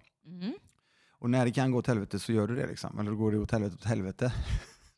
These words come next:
Speaker 1: Det går
Speaker 2: Så
Speaker 1: åt, åt helvete, helvete?
Speaker 2: Nej, men typ ish. Det finns ju massa
Speaker 1: <laughs>
Speaker 2: olika
Speaker 1: Grader av helvete.
Speaker 2: Ja, så är
Speaker 1: Är det
Speaker 2: det.
Speaker 1: helvete, helvete, helvete?
Speaker 2: Ja, men låt säga då att, låt säga då att du jobbar, vilket jag är väldigt duktig på. Jag är duktig på att hitta ett hur.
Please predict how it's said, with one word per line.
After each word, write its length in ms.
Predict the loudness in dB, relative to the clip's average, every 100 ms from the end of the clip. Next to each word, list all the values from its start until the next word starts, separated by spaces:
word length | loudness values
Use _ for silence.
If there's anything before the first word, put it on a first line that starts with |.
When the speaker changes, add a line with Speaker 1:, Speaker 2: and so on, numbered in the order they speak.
| _ _ _ _ -6
Speaker 1:
Det 60 | 4
går 120 | 6
Speaker 2:
Så 140 | 8
Speaker 1:
åt, 60 | 8
åt 160 | 6 6
helvete, 360 | 4 4 2
helvete? 640 | 2 2 0 0 0 6 8
Speaker 2:
Nej, 120 | 10
men 140 | 10
typ 160 | 8 6
ish. 380 | 2 0 0 -2 -2
Det 100 | 4
finns 160 | 6 6
ju 60 | 6
massa 260 | 6 6
Speaker 1:
<laughs> 60 | 4
Speaker 2:
olika 600 | 4 2 2 4 2 0 0
Speaker 1:
Grader 380 | 6 6 6 4
av 80 | 6
helvete. 500 | 4 2 0 0 -2 -4 -4
Speaker 2:
Ja, 200 | -2 -2
så 120 | 0
är 60 | 4
Speaker 1:
Är 40 |
det 60 | 6
Speaker 2:
det. 40 |
Speaker 1:
helvete, 260 | 6 6 4
helvete, 260 | 2 2
helvete? 240 | 2 6 6
Speaker 2:
Ja, 60 |
men 140 | 6 4
låt 120 | 6
säga 280 | 4 6 4
då 80 | 2
att, 220 | 0 -4
låt 160 | -2 0
säga 300 | 2 2 2
då 100 | 2
att 100 | 0
du 80 | 0
jobbar, 500 | 0 0 -2 -2 -4 _ _
vilket 280 | -4 -2 2
jag 200 | 4 4
är 40 | 2
väldigt 180 | 0 -4
duktig 300 | -8 -8 0
på. 220 | 2 4
Jag 140 | 4
är 40 | 2
duktig 240 | 0 -4
på 60 | -4
att 60 |
hitta 140 | -4 -4
ett 120 | 4
hur. 340 | 4 4 0